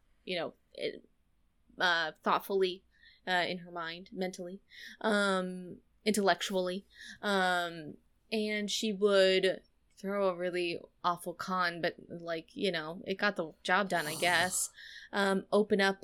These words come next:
Speaker 1: about her traumas and things like that, and have a really thoughtful conversation with her current partner about what they both want and getting on the same page.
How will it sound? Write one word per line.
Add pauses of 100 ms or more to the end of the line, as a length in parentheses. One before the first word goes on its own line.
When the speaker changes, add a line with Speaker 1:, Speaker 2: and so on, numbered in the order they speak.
(140)
Speaker 1:
about (360)
her
traumas
and
things
like
that,
and
have
a
really
thoughtful
conversation
with
her
current
partner (300)
about (140)
what
they
both
want
and
getting
on
the
same
page.